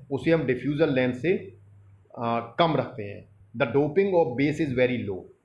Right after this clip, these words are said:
डोपिंग के, बेस की डोपिंग है जो बहुत कम होती है। Generally the value of beta is approximately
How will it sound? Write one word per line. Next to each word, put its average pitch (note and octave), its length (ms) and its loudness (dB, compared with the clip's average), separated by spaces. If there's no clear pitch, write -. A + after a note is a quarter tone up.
डोपिंग C#3 400 0
के, E3 80 -2
बेस C3+ 300 0
की E3+ 80 -2
डोपिंग C#3+ 300 0
है C#3+ 60 2
जो C#3 60 0
बहुत A#2+ 260 0
कम A#2+ 100 2
होती B2 200 0
है। F#3 300 -2
Generally D3 400 2
the D3+ 120 2
value C3 280 2
of B2 80 -4
beta B2+ 300 0
is B2 160 -2
approximately B2 580 -4